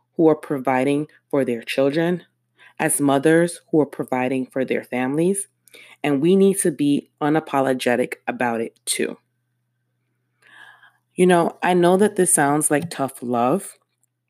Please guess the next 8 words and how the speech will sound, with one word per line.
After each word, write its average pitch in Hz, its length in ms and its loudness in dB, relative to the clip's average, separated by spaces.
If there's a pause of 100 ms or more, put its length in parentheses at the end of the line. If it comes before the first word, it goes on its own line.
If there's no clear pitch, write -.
(560)
but 151 100 0
I 156 100 4
just 185 380 0
want 180 280 0
to - 140 -4
encourage 143 580 -2
you 127 120 -6
all - 320 -6